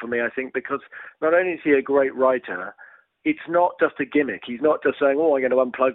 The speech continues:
for a few months and see how it goes." He studied business at university. He was a businessman in Bristol for years.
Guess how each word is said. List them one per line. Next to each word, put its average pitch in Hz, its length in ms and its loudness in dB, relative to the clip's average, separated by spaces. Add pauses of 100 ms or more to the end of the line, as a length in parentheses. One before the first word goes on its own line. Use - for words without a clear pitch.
for 110 80 -2
a 101 80 0
few 107 180 -8
months 104 260 -8
and 104 220 -12
see 120 100 -2
how 110 80 0
it 113 120 -4
goes." 120 200 0 (120)
He 123 120 -12
studied 139 340 0
business 165 320 -2
at 147 80 -8
university. 139 540 0
He 120 120 -6
was 139 340 2
a 143 60 0
businessman 135 540 -2
in 123 80 -6
Bristol 139 420 -2
for 120 60 -8
years. 117 340 -2